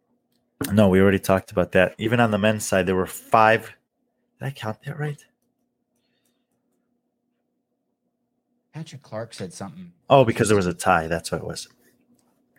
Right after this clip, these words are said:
Speaker 2: Patrick Clark said something interesting here. He must have stole from Mike Halpin. Unless Patrick's got the calculator off,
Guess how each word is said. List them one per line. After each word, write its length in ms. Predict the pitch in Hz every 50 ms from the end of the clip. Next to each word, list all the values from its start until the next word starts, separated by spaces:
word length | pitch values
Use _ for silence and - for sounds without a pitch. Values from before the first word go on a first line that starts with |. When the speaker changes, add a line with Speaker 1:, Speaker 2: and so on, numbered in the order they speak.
| - - - - 120
Speaker 2:
Patrick 280 | 156 170 170 - -
Clark 200 | - 156 151 139
said 140 | - - 120
something 200 | - 131 107 82 107
interesting 320 | 101 107 98 - 113 104
here. 160 | 98 101 98
He 40 | 101
must 220 | 104 104 101 -
have 100 | - 92
stole 380 | - - - - 107 101 92 90
from 160 | - - 92
Mike 220 | 92 92 90 87 -
Halpin. 500 | 90 90 87 87 - 80 71 - - - _ _ _ _ _ _ _ _ _ _ _ _ - - _ - - _ _ _ _ _ _ _ _ _ _ _ _ _ _ _ _ _ _ _ _ - - _ _ _ _ _ _ _ _ - - - - - - _ _ 95 98 - - -
Unless 180 | 104 101 -
Patrick's 360 | - 107 101 90 92 92 -
got 140 | - 101 92
the 100 | - -
calculator 600 | - - 98 95 90 - 98 92 90 87 87 87 85
off, 380 | 82 80 80 - - - -